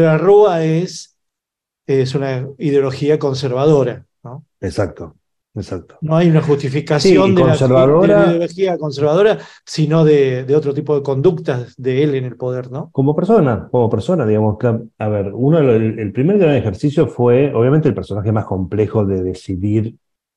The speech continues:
Speaker 2: cómo iba a ser fue De la Rúa.
Speaker 1: Mm.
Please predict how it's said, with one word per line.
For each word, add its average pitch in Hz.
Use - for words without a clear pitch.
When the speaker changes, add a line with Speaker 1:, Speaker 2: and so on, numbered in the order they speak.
Speaker 2:
cómo 120
iba 107
a 95
ser 113
fue 101
De 98
la 82
Rúa. 78
Speaker 1:
Mm. 127